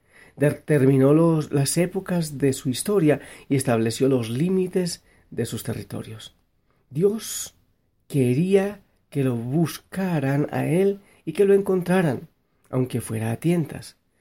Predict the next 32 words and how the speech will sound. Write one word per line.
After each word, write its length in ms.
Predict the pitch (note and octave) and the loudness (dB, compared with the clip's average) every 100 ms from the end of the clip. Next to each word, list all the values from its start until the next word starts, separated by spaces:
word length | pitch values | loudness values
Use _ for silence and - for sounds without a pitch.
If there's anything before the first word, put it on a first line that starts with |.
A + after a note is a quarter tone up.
| _ _ | _ _
pues 180 | - C3 | -4 0
en 120 | C3+ | 2
realidad 540 | C3 B2 A#2+ C#3+ D#3+ | 2 2 2 2 2
no 240 | D3 D#3 E3+ | 2 2 2
está 300 | E3 - B2+ | 0 -2 0
lejos 380 | C3+ E3+ D3 A#2+ | 0 0 -4 -4
de 100 | A#2 | -4
nosotros, 600 | A#2 F#3 F#3 C#3 A2+ - - - - | -4 -6 -2 -4 -4 -10 -20 -20 -2
ya 240 | B2 C3 | 0 0
que 240 | D3+ D3+ B2+ | 0 0 2
en 100 | B2 | 4
Él 220 | C3+ C#3 | 4 4
vivimos, 800 | - G#2 B2 B2+ A#2+ D#3+ F3 - _ _ _ | -2 -4 0 2 2 0 -6 -16 _ _ _
nos 160 | A2+ F#2+ | -10 -8
movemos 680 | F#2+ G2 C#3+ D#3+ E3+ - _ _ _ _ | -4 2 2 2 -2 -6 _ _ _ _
y 80 | E3 | -10
somos, 520 | - G3+ G#2 - - _ _ _ _ _ | -6 -6 -6 -10 -20 _ _ _ _ _
como 300 | C#3+ B2+ B2 | 0 2 2
lo 200 | A#2+ A2 | 2 2
ha 120 | A2 | 0
dicho 800 | B2 F#3 F3+ - E3+ E3+ D#3+ C#3 | 0 -2 -2 -4 0 4 4 2
alguno 680 | - A#2+ A2+ D3 E3 E3 E3+ - - _ | 0 -4 0 4 6 6 2 -4 -20 _
de 100 | A2+ | -2
los 200 | A2 - | -2 -4
poetas 480 | A2 A2+ B2 C#3 B2 | 0 0 2 -2 -2
de 60 | |
ustedes, 560 | A2 - B2+ F2+ - - _ _ _ | -4 0 0 -2 -12 -18 _ _ _
somos 640 | - D3+ D3 D#3+ F3 F3 - | -6 0 2 2 0 -2 -8
de 200 | A#2+ A#2+ | -4 -4
su 180 | A2+ A#2+ | -4 -6
mismo 400 | A2+ C3+ C3 B2 | 0 0 2 0
linaje. 500 | A2+ G#2+ - - | -2 -4 -10 -16